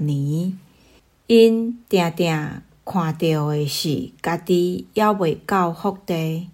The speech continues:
无好食的肉等等。但是一个真正有信德的人却无同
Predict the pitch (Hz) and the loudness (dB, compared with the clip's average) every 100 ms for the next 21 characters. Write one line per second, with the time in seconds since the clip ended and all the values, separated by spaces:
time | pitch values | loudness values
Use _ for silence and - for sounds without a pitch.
0 | _ _ - - _ - 185 185 180 185 | _ _ -20 -20 _ -4 4 4 4 0
1 | 185 226 226 - 185 170 165 160 170 156 | 2 4 4 4 0 2 0 0 -2 -4
2 | - - 180 175 175 196 170 147 - _ | -8 -8 -4 -4 0 0 0 -2 -10 _
3 | _ _ _ _ _ - 185 180 175 190 | _ _ _ _ _ -2 2 2 2 0
4 | 175 165 180 180 190 190 - 214 208 208 | 0 2 4 4 4 2 0 2 2 2
5 | 269 214 - 165 156 254 220 196 175 175 | 2 2 0 -2 0 4 4 4 0 0
6 | 170 156 147 156 165 - 220 - 170 165 | -2 -4 -4 -6 -8 -8 -8 -4 -6 -6
7 | 151 | -10